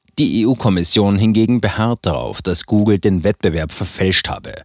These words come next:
Man habe, Zitat, „den Zugang Dritter zu Nutzerdaten für Werbezwecke auf Websites und in Apps eingeschränkt.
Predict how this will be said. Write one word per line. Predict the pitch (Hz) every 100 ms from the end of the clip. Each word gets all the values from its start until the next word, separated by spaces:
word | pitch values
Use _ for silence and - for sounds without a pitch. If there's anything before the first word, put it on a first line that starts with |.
| - - -
Man | - 117
habe, | 117 113 113
Zitat, | - 123 127 117 -
„den | 135 127
Zugang | - 151 120 117 -
Dritter | - 127 - 76
zu | - 123
Nutzerdaten | 113 120 - 95 76 78 113
für | 101 104 87
Werbezwecke | 92 120 - 113 - 127 117
auf | 87 -
Websites | 95 - 120 113 120 - - -
und | 123
in | 127 -
Apps | 98 101 -
eingeschränkt. | 98 95 95 95 85 69 - -